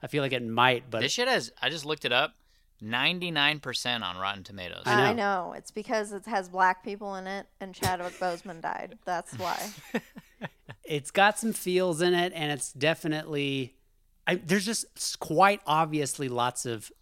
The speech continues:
Speaker 1: overdubbing and lip singing.
Speaker 3: Mm-hmm.
Speaker 1: And not even lip singing
Speaker 2: Mm-hmm.
Speaker 1: just the song parts, but, like, lip singing the dialogue, dialogue. Like, it, it's, like,
Speaker 3: <laughs>
Speaker 1: just lots of dubbing. You could tell. Like, the vo-,
Speaker 2: Yeah.
Speaker 1: vo-, voices aren't lining up.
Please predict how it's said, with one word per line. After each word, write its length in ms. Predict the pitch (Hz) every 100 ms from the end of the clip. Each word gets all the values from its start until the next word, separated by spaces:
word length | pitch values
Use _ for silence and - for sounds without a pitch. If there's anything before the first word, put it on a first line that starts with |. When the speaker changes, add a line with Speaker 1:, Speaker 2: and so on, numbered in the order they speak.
| _ _ _ -
Speaker 1:
overdubbing 920 | 160 170 147 160 127 135 131 147 151
and 120 | 123
lip 380 | 110 117 135 _
singing. 600 | - - 160 165 180 196 - _
Speaker 3:
Mm-hmm. 180 | 226 208 190 180 196 -
Speaker 1:
And 80 | 160
not 140 | 190
even 200 | 214 196
lip 140 | 151 120
singing 300 | 165 151 131
Speaker 2:
Mm-hmm. 60 |
Speaker 1:
just 260 | 104 139 -
the 60 | 120
song 480 | - 147 185 196
parts, 380 | 165 113 107 117
but, 160 | 131 135
like, 160 | 120
lip 240 | 120 147 190
singing 400 | - 165 147 123
the 100 | 113
dialogue, 480 | 120 151 156 104 104 -
dialogue. 420 | 131 131 156 104 117
Like, 140 | 120
it, 40 |
it's, 300 | 131 143 -
like, 160 | 131 117 - - -
Speaker 3:
<laughs> 300 | - _ - 143
Speaker 1:
just 160 | 160
lots 240 | 165 190 165
of 200 | 113 101
dubbing. 520 | 139 185 139 101 104
You 80 | 131
could 200 | 147 -
tell. 300 | - 170 143 - 453 -
Like, 160 | 143 -
the 80 | 135
vo-, 260 | 117 165
Speaker 2:
Yeah. 120 | 147 110
Speaker 1:
vo-, 220 | 165 226
voices 380 | 131 170 - 131
aren't 200 | 160 120
lining 320 | 127 143 120
up. 140 | 139